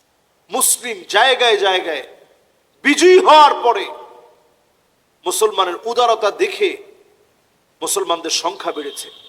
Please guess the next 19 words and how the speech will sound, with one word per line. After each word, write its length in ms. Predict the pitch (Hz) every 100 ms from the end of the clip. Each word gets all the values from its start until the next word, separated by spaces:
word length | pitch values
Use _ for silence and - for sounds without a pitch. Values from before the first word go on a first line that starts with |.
| _ _ _ _ _ _ _ _ _ _ _ _ _ -
আজকে 280 | 170 -
আমরা 320 | 190 233 294 285
আমাদের 340 | 262 254 254
বিজয়ের 380 | 202 226 220 202 -
পরে 240 | 185 151 - - - _ _ _ _ _ _ _ _ _ _ _ _
আমরা 180 | 156 165
যেন 140 | 185 180
আদর্শ 420 | 165 214 - 202
দেখাতে 400 | 185 160 151 147
পারি, 220 | 123 123 _ _ _ _ _ _ _ _ _ -
মহব্বত 720 | 185 202 262 - 349 349 262
দিয়ে 180 | 285 285
যেন 200 | 262 240
আমরা 320 | 220 208 208
মানুষের 380 | 190 208 - 196 - - - _ _ _ _
হৃদয়কে 560 | 160 185 233 254 226 220
জয় 200 | 185 226
করতে 360 | 214 - -
পারি, 200 | 147 131